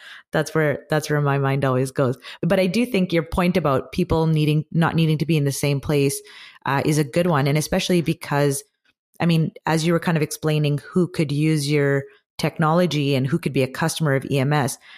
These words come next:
it feels like you could probably benefit from having teams in different places globally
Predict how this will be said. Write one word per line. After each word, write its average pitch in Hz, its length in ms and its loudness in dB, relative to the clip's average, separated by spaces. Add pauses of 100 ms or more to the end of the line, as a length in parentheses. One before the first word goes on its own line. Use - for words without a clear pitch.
(100)
it 170 120 -4
feels 185 200 2
like 170 140 0
you 156 80 0
could 156 140 -4
probably 151 360 0
benefit 135 560 -2
from 147 240 -4
having 139 360 0
teams 143 560 -2
in 170 120 2
different 156 300 -2
places 143 420 -2
globally 151 580 0